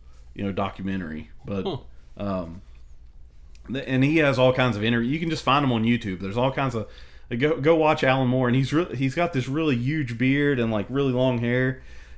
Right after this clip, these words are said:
Speaker 1: Uh, and he just looks like a, a crazy homeless person, but he's one of the <laughs> greatest comic book writers of all time.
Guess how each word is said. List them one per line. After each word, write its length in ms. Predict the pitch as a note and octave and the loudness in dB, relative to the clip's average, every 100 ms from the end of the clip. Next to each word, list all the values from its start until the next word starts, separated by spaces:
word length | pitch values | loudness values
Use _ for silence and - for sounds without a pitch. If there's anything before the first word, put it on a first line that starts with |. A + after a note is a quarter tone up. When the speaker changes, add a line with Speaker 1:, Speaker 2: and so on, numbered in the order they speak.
| - | -2
Speaker 1:
Uh, 420 | A2+ A#2 G#2 G#2 | 2 4 4 2
and 80 | A2+ | 0
he 80 | B2 | 0
just 220 | C#3+ C3+ | -2 0
looks 240 | D#3+ D#3+ | 0 2
like 300 | C3 A#2 A2+ - | 2 2 0 -6
a, 80 | A2+ A2 | -4 -4
a 180 | - G#2 | -4 -10
crazy 440 | - C#3 C3 B2 | -4 -2 0 0
homeless 400 | A2+ C3 A#2+ G2 | 0 0 0 -2
person, 560 | - F#2+ C#2+ - - - | -6 -8 -8 -12 -14 -8
but 160 | G#2 G#2 | -4 0
he's 180 | A#2 A2+ | 0 2
one 200 | B2+ B2 | 0 2
of 100 | A2+ | 0
the 80 | G#2 | -2
<laughs> 0 | |
greatest 560 | A2+ A#2+ B2 A2 - - - - - | 0 2 2 -2 -6 -18 -20 -20 -6
comic 360 | B2+ B2+ B2 | 0 0 0
book 180 | G#2 G#2+ | -2 -4
writers 800 | G#2 G#2 A2 G#2 F#2+ E2+ F#2 - - - - | -2 -2 0 -2 -4 -8 -12 -16 -18 -18 -10
of 120 | G2 | -4
all 160 | G2 F#2+ | -4 -4
time. 440 | G2+ G2+ - - | -6 -8 -8 -14